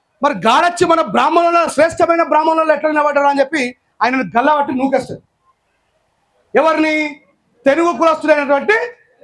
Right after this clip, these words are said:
మహాత్మా జ్యోతిరావు పూలే నూకేస్తారు. నూకేస్తే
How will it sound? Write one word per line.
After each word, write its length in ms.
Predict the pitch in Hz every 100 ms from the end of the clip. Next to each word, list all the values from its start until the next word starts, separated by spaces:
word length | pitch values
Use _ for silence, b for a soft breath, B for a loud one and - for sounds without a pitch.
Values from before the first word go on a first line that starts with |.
| -
మహాత్మా 380 | 311 339 247 320
జ్యోతిరావు 380 | 294 285 277 247
పూలే 180 | 247
నూకేస్తారు. 480 | 320 381 320 208 131 _ _ _
నూకేస్తే 800 | 349 403 392 370 311 277 311 -